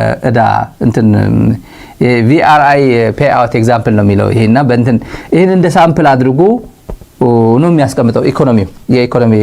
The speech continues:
የኢኮኖሚ፣ እ፣ ተንታኞች ማለቴ ነው። እና የዛሬ፣ እ፣ የተለያዩ መገናኛ ብዙሃንም ሮይተር-፣ ሮይተርስም፣ እ፣ የውጭ ሚዲያ፣ ሌሎች በጣም በርካታ የውጭ ሚዲያ-፣ ሚዲያዎችም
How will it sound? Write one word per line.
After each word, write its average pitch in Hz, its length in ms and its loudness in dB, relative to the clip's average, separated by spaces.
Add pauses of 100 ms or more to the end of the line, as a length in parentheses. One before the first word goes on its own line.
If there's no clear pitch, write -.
(180)
የኢኮኖሚ፣ 110 500 0 (640)
እ፣ 117 100 -2 (400)
ተንታኞች 110 600 -2
ማለቴ 104 340 -2
ነው። 104 120 -8 (360)
እና 147 140 0 (680)
የዛሬ፣ 139 500 2 (280)
እ፣ 123 140 -2 (140)
የተለያዩ 180 440 0
መገናኛ 123 320 -2
ብዙሃንም 117 400 0 (240)
ሮይተር-፣ 135 420 0
ሮይተርስም፣ 135 640 -2 (300)
እ፣ 117 120 -2 (200)
የውጭ 120 300 0 (120)
ሚዲያ፣ 117 320 0
ሌሎች 160 360 0
በጣም - 320 -2
በርካታ 127 320 -4
የውጭ 113 280 -2
ሚዲያ-፣ 120 280 0
ሚዲያዎችም 123 500 -2